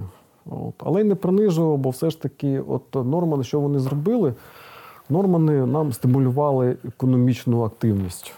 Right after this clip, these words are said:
От, бо до цього торгівля з Константинополем, думаю, була. Але не на таку широку стезю, як уже її поставили нормани. Їх сюди прийшло дуже небагато. За моїми дослідженнями, чоловік п'ятдесят.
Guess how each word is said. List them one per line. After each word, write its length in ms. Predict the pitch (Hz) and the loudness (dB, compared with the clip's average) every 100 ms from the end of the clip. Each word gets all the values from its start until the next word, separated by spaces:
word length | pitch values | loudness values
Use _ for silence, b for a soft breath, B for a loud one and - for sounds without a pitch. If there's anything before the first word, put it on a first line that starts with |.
| b b b b b b b _ _ 120 | b b b b b b b _ _ -16
От, 140 | 110 | -10
бо 240 | 107 113 | -2 -2
до 180 | - 117 | 0 -4
цього 240 | - 233 196 | 0 0 2
торгівля 420 | 113 123 170 127 | 0 2 2 0
з 60 | |
Константинополем, 760 | - 117 123 117 135 156 117 104 | -2 -4 -4 -4 -2 -2 -2 -2
думаю, 340 | 123 127 113 | 0 0 0
була. 420 | 101 113 107 87 85 B B B B B B B | 0 0 0 -2 -10 B B B B B B B
Але 200 | 120 131 | -2 2
не 160 | 127 170 | 2 2
на 120 | 147 | 0
таку 300 | 143 - 143 | -4 -6 -6
широку 400 | - 127 123 110 | -4 -4 -4 -6
стезю, 380 | - 117 127 127 | -4 -4 -2 -2
як 220 | 104 - | -2 -4
уже 200 | 104 110 | -2 -2
її 160 | 107 | -2
поставили 480 | - 107 - 107 107 | -6 -8 -4 -4 -2
нормани. 500 | 104 107 90 92 90 101 _ _ b b b - | -2 -2 -2 -6 -10 -14 _ _ b b b -4
Їх 140 | 165 | -2
сюди 220 | 175 156 151 | -2 -6 -4
прийшло 260 | 135 135 | -4 -4
дуже 320 | 110 127 147 | 0 2 2
небагато. 680 | 123 120 113 95 95 - 120 120 _ 113 | 2 0 -2 -4 -6 -8 -12 -12 _ -6
За 120 | 113 | -2
моїми 340 | 131 175 143 | 0 0 0
дослідженнями, 540 | 117 110 165 131 123 110 | -2 -2 -2 0 -2 -2
чоловік 260 | 139 156 - | -2 -4 -2
п'ятдесят. 600 | 113 113 - 98 110 | -2 -2 -4 -6 -6